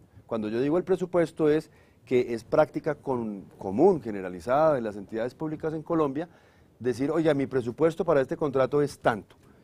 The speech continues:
y usted no se puede pasar de ahí". Entonces ya tiene un segundo elemento. Ya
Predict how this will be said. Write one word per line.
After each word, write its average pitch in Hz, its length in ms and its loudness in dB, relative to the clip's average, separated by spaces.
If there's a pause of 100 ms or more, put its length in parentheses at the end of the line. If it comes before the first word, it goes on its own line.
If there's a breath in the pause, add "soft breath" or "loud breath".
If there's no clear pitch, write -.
y 127 80 -8
usted 120 160 -4
no 135 80 0
se 131 80 -4
puede 147 180 2
pasar 104 300 -4
de 117 100 -2
ahí". 98 60 -4
Entonces 127 260 -6
ya 165 120 2
tiene 170 300 0
un 156 180 0
segundo 147 340 0
elemento. 104 380 -6 (140)
Ya 120 300 2